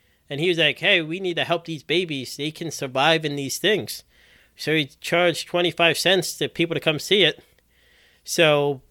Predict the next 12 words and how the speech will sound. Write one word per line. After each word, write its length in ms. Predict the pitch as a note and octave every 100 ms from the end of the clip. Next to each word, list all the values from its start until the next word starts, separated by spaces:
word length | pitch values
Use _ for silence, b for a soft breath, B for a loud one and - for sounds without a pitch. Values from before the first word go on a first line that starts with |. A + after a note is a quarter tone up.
| _ _
people 280 | D#3 D#3 D#3
can 160 | D#3+ C#3
bring 180 | D#3+
their 100 | E3 C3+
babies 400 | D3+ E3+ D3+ C#3
to 60 |
give 180 | B2+ C#3
them 160 | C#3+ C3
a 40 |
chance 340 | - D3 C#3
to 100 | C#3+
survive. 500 | - C3 A#2+ D3 B2+